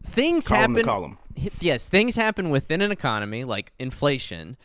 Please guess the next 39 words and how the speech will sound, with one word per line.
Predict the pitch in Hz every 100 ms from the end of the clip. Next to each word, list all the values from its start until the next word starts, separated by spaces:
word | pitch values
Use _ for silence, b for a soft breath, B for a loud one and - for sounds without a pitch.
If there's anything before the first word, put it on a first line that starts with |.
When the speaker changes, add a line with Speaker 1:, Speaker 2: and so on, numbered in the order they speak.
| b -
Speaker 1:
A | 123
bunch | 160 190
of | 190
economists | 180 - 185 165 143 143
sit | - 160
down | 143 120 110 117
and | 113 117
based | 127 156 -
on | 156
their | 139 143
own | 143 170 170
ideological | 160 151 147 131 139 131 123 127 117 113 113 b b _
sort | - 131 127
of | 113 107 - -
premises, | 170 160 131 - 107 110 -
they | 120 147 147 143 - _
come | - 165
up | 175
with | 165 156
a |
conclusion | 170 165 175 160 143 147
for | 139
why | 113 120 127
inflation | 123 117 - 110 -
exists. | 104 104 113 85 - - b b b
Then | - 185
they | 175
fight | - 180 202
that | 190 185
out | 170
in | 165
the | 156
political | 139 156 156 151 139
arena | 120 117 107 107
and | 98 107 104 -
X | 113 -
Y | 113
Z | 107 104
happens. | 101 98 92 82 - 85